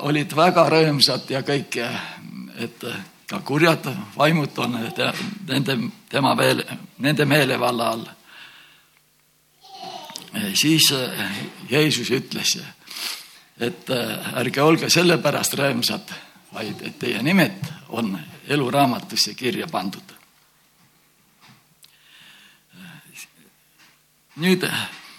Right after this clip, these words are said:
natukene teisel teemal. See on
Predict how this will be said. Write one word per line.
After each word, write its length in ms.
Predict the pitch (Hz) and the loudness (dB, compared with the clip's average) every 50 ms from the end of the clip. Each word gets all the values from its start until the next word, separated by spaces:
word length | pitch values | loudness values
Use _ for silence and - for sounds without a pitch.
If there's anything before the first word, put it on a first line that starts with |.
| - - - - - _ - _ - | -20 -20 -20 -20 -20 _ -20 _ 4
natukene 640 | 170 190 180 175 160 - - 143 135 139 135 123 113 98 - - - - - - | 4 6 6 4 2 2 2 2 4 4 2 2 0 -2 -4 -8 -10 -10 2 4
teisel 340 | 190 202 180 143 143 135 | 6 6 6 6 4 2
teemal. 380 | 110 135 127 113 104 117 110 104 - - - - - - - - 156 - 466 - - 440 427 427 415 392 392 370 349 330 330 - - 98 127 123 123 120 120 104 95 98 101 98 - - - - | 0 -2 0 0 0 0 0 0 0 0 -2 -2 -2 -4 -4 -4 -2 0 2 4 4 4 2 0 -4 -6 -8 -10 -12 -12 -12 -12 -10 -6 -4 -4 -2 -2 -4 -4 -6 -6 -8 -8 -10 -12 -8 -2
See 160 | - 160 170 | 2 6 6
on 240 | 165 160 156 151 | 8 8 6 6